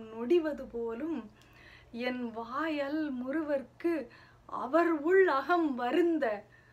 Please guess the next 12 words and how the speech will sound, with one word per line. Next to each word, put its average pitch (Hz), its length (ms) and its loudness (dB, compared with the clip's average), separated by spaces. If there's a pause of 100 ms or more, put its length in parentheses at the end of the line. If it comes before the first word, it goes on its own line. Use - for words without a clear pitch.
(380)
போற்றா 277 560 -2 (200)
ஒழுக்கம் 247 760 -2
புரிந்தீர் 247 800 -4 (600)
யாவதும் 220 680 -4 (580)
மாற்றா 220 720 -6 (300)
உள்ள 269 240 -4 (100)
வாழ்க்கையேன் 220 1000 -4 (100)
ஆதலின் 220 540 -8 (760)
ஏற்று 311 580 -6 (140)
எழுந்தனன் 285 840 -2 (100)
யான்" 190 380 -8 (600)
என்று 214 480 -10